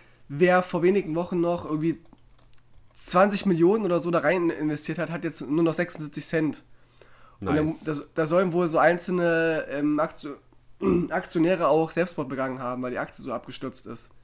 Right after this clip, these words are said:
Speaker 2: Ja, generell dieses ganze Crypto-Space-Ding ist halt nicht so geil am Laufen. Also N F T ist total, ähm, im, im Decline so. Die ganzen
Speaker 1: Mhm.
Speaker 2: großen,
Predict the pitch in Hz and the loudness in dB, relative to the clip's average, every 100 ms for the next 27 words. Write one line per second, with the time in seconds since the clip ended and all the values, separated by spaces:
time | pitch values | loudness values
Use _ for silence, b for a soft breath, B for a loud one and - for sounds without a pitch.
0 | _ 104 107 123 143 131 131 156 175 123 | _ -6 -4 -4 -4 -4 -2 -4 -4 -8
1 | 117 - 120 113 110 - 127 - 113 104 | -8 -4 -6 -4 -10 -6 -8 -6 -4 -2
2 | 101 - - 104 101 - 104 95 92 - | -2 -4 -4 -4 -4 -6 -6 -6 -6 -6
3 | 107 95 90 - - _ - 110 110 - | -4 -4 -6 -14 -18 _ -12 -8 -6 -4
4 | 113 104 92 101 101 92 98 90 92 - | -2 -2 -2 -4 -4 -4 -4 -4 -6 -6
5 | 90 92 95 101 98 82 107 104 - 131 | -6 -6 -4 -2 0 -2 -4 -6 -6 -4
6 | 143 147 123 120 - 110 123 123 127 120 | -2 -4 -6 -8 -8 -8 -6 -4 -4 -4
7 | 90 - - 110 110 110 104 - 107 107 | -6 -10 -10 -8 -8 -6 -6 -6 -6 -6
8 | 101 113 110 - 127 110 123 123 120 120 | -6 -6 -8 -8 -6 -6 -6 -8 -6 -6
9 | 117 B B B - 107 110 113 127 127 | -8 B B B -10 -6 -6 -6 -6 -2
10 | 117 110 113 110 | -2 -2 -4 -4